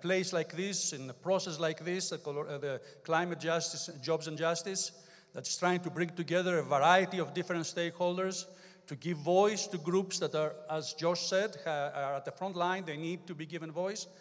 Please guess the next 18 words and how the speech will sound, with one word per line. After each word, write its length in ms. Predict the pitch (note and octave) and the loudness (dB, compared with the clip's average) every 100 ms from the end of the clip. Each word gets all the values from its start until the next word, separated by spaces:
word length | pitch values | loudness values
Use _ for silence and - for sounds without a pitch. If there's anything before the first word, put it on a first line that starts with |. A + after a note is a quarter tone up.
| - - - | -20 -12 -4
That 140 | C#4 | -2
is 100 | A3 | -2
what 160 | F#3+ F#3 | 0 4
I 100 | F3+ | 2
think, 400 | - F#3 F3+ - - - - | 2 -2 -4 -8 -20 -18 -4
uh, 540 | D#3 D#3 D#3 D#3 D3+ D3+ - | 0 2 2 2 -2 -6 -8
makes 760 | D3 F3+ F#3 - - - - - - - | -2 0 0 0 0 -2 -12 -20 -20 -18
this 440 | C#3+ E3 D#3 - D3 | -6 -2 -2 -4 -6
a 60 | |
meaningful 800 | C#3+ D#3 F3+ F3 E3+ F3+ E3+ E3+ E3 - - - | -6 -2 0 0 -4 -4 -4 -4 -10 -18 -20 -14
participation. 800 | - C#3 D3 D3+ - C3 A2 A#2+ G#2 _ | -8 -6 -6 -6 -6 -8 -8 -14 -18 _
So 180 | - C#3+ | -20 -16
it's 140 | C#3 D#3 | -10 -4
a 40 | |
life 280 | C#3 C3+ - | -2 -4 -6
choice 260 | B2+ A2 | -10 -8
for 60 | |
me. 60 | - | -16